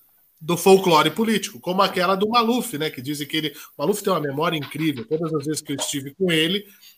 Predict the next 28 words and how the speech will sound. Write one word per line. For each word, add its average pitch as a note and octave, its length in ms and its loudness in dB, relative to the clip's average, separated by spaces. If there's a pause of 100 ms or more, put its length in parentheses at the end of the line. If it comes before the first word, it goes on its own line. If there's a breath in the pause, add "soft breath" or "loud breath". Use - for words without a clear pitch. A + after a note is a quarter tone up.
(140)
ele, D#3+ 200 -2 (120)
ele, D#3 240 -2 (180)
ele C#3 280 -10
lembra E3+ 340 2
de C#3 80 -4
você, D3 560 2
é D#3 40 0
impressionante, D3 840 -6
ou E3+ 80 0
ele E3+ 80 0
é D#3+ 40 0
muito E3 280 -2
bem E3 140 -2
assessorado, D3+ 640 0
eu D3+ 40 -2
não G#3+ 120 -2
sei. C3 280 -4 (600)
Só F3+ 160 -2
sei G3 160 4
que G3+ 100 -2
dizem F#3 260 2
que F#3+ 80 0
ele F#3 120 2
chegou D#3+ 320 4
numa D#3+ 180 0
cidade D#3+ 560 0 (920)
do C#3 160 -8
interior, D3+ 640 0